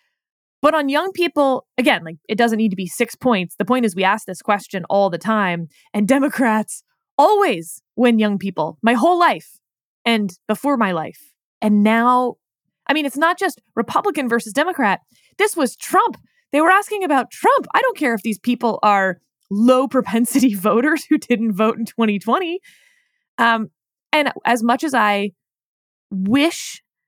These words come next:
that the explanation were things that I care about, like,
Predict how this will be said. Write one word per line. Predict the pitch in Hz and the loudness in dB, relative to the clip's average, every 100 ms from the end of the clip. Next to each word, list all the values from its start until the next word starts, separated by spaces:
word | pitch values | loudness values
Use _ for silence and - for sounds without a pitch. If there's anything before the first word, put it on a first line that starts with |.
| _ | _
that | 240 202 | -4 0
the | 190 | -2
explanation | 240 - 233 214 220 285 - 175 165 214 - _ _ _ _ _ _ _ - | -2 -4 0 2 2 0 -2 -2 -2 -4 -6 _ _ _ _ _ _ _ -2
were | 208 220 | 0 0
things | - 226 220 185 | 2 2 2 0
that | 190 - | -4 -2
I | 190 214 | -2 -2
care | - 302 302 | -2 0 2
about, | 302 311 349 | 2 2 0
like, | 202 | -2